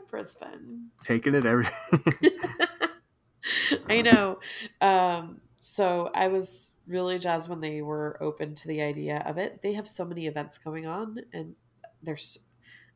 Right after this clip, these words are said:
Speaker 1: all super successful. Like, I'm so impressed with all of the stuff that they do at Netherworld, and none of it is half-assed. Like, all of it is full on, and everyone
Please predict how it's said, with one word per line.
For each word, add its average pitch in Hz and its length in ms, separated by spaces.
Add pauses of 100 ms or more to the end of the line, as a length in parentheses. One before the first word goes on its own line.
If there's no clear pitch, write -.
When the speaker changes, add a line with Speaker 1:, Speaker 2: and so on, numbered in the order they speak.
(160)
Speaker 1:
all 208 200
super 220 340
successful. - 640
Like, 147 180 (280)
I'm 180 280
so 170 240
impressed 151 460
with 151 100
all 139 240
of 143 140
the 143 60
stuff - 240
that 143 120
they 143 120
do 143 200
at 139 120
Netherworld, 143 600 (440)
and 156 280 (220)
none 170 280
of 185 100
it 185 100
is 180 140
half-assed. - 720
Like, 143 260
all 156 240
of 180 100
it 233 200
is 147 360
full 180 440
on, 143 440
and 143 220
everyone 160 640